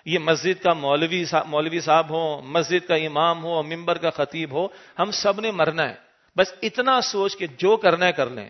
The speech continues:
کہ مرنے کے بعد اللہ کو ہم نے جواب دینا ہے۔ میں اللہ کی قسم اٹھا کر کہتا ہوں، اگر یہ تھوڑا سا مراقبہ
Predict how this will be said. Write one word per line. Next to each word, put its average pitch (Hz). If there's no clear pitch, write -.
کہ -
مرنے 151
کے 170
بعد 151
اللہ 147
کو 139
ہم 127
نے 131
جواب 123
دینا 120
ہے۔ 117
میں 131
اللہ 147
کی 151
قسم 240
اٹھا 170
کر 160
کہتا 127
ہوں، 110
اگر 160
یہ 185
تھوڑا 190
سا 190
مراقبہ 165